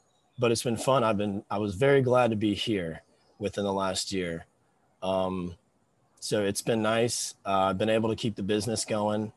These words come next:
Most of my, uh, business is not based off of tourism. So I was able to continue workouts, uh, and physical therapy with a lot of clients. And pretty much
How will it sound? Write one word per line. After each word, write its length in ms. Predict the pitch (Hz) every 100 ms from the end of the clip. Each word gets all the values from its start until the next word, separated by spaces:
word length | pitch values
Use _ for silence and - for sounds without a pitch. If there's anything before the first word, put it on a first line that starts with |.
| _
Most 320 | 104 110 110 -
of 60 |
my, 360 | 107 107 110 107 - _ _ _ _ -
uh, 200 | 101 95
business 500 | 101 107 117 110 -
is 400 | 104 92 - - _
not 260 | 107 110 95
based 280 | 104 113 123
off 160 | 104
of 60 | 104
tourism. 580 | - 101 95 101 104 104 _ _ _ _ _
So 180 | - 110
I 40 |
was 100 | 104
able 180 | 110 107
to 60 | 107
continue 440 | 117 101 135 135
workouts, 800 | 120 117 - 110 110 113 - - - _
uh, 140 | 101 101
and 100 | 98
physical 360 | - 110 117 110
therapy 340 | 113 110 101
with 180 | 107 101
a 40 |
lot 200 | 104 101
of 60 | 98
clients. 720 | - 107 101 104 - - - - - - - - - -
And 500 | 104 101 101 98 92
pretty 180 | - 139
much 480 | 135 135 - - -